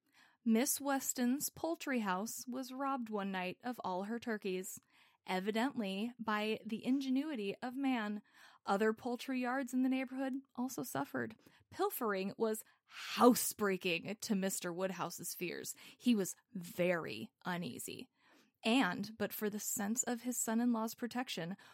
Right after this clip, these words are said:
would have been under wretched alarm every night of his life. The strength, resolution,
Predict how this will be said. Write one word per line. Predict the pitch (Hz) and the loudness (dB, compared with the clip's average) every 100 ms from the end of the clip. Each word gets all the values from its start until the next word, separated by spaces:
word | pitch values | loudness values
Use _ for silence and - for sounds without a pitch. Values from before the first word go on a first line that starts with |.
| - - | -16 2
would | 220 233 | 6 6
have | 254 269 254 | 6 -2 2
been | 269 269 | 2 4
under | 220 214 214 - | 2 2 0 -4
wretched | 190 196 190 - - 185 | -6 -2 -2 0 -2 -2
alarm | 180 170 127 - | -2 -2 -2 -2
every | 190 202 240 262 | 0 0 4 6
night | 247 220 | 6 4
of | 226 | 0
his | 226 | -2
life. | 196 143 - - _ - - - | -2 -4 -6 -16 _ -20 -20 -4
The | 208 | 0
strength, | - - - 220 226 285 - - _ _ | 2 2 2 0 0 -2 -6 -20 _ _
resolution, | 180 185 196 254 294 254 247 - 240 | -4 2 2 2 0 -2 -2 0 2